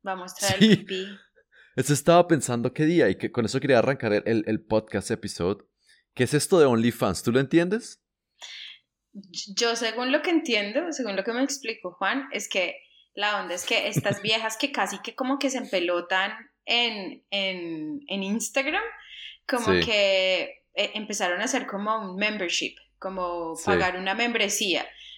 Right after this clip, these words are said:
Speaker 1: Y entonces, si las personas pagan, entonces la vieja, eh, pelaba medio niple. Y luego
Speaker 2: Mm.
Speaker 1: todo el niple entero, luego medio niple, la segunda teta más la otra teta. Y así de a poquito es como que,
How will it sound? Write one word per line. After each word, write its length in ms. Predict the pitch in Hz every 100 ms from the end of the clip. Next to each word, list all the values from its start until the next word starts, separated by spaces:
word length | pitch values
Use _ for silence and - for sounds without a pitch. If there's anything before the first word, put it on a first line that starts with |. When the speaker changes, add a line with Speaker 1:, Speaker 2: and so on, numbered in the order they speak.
| -
Speaker 1:
Y 100 | 214
entonces, 640 | 208 214 202 202 190 190
si 580 | - 254 240 226 214 202
las 180 | 185 202
personas 400 | 202 190 180 185
pagan, 240 | 226 202 285
entonces 240 | 277 180
la 100 | 180
vieja, 380 | 185 170 165 - -
eh, 280 | 196 190 196
pelaba 380 | 202 185 165 156
medio 380 | 175 180 185 185
niple. 440 | 196 - 190 147 - - -
Y 120 | 214
luego 680 | 208 202 214 226 247 240 233
Speaker 2:
Mm. 60 | 240
Speaker 1:
todo 160 | 214
el 120 | 190
niple 260 | 202 196 202
entero, 460 | 202 202 185 170 165
luego 500 | 175 175 180 180 185
medio 280 | 196 190 190
niple, 320 | 190 190 190
la 120 | 180
segunda 380 | 180 170 170 160
teta 240 | 180 175 175
más 180 | 175
la 100 | 170
otra 220 | 165 151 160
teta. 220 | 180 165
Y 80 | 185
así 260 | 190 202
de 80 | 202
a 100 | 202
poquito 400 | 254 254 220 202
es 100 | 196
como 260 | - 240 254
que, 300 | 254 254 185